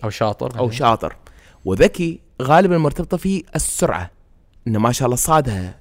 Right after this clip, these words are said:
Speaker 2: ذكي.
Speaker 1: حذق،
Speaker 2: ل-،
Speaker 1: صادق.
Speaker 2: حذق، آه،
Speaker 1: إيه.
Speaker 2: لماح إلى آخره من الكلمات، صح؟ وبالتالي الذكاء مرتبط بشكل أو بآخر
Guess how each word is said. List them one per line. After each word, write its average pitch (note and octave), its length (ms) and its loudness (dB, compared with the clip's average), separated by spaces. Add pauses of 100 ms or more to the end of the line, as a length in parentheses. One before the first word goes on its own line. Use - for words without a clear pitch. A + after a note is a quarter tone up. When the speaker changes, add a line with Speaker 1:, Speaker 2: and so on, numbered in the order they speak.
Speaker 2:
ذكي. B2+ 420 -4
Speaker 1:
حذق، G#2+ 440 -2
Speaker 2:
ل-، A#2+ 40 0
Speaker 1:
صادق. G#2+ 200 2
Speaker 2:
حذق، C#3 400 0
آه، F2+ 140 0
Speaker 1:
إيه. G#2+ 80 0
Speaker 2:
لماح B2+ 580 0
إلى C#3+ 120 2
آخره A#2+ 360 -2
من A2 180 0
الكلمات، G#2 520 -6
صح؟ - 200 -8 (600)
وبالتالي D3 520 0
الذكاء B2+ 420 0
مرتبط F#3 420 -2
بشكل D#3 380 -4
أو A#2 100 4
بآخر B2+ 440 0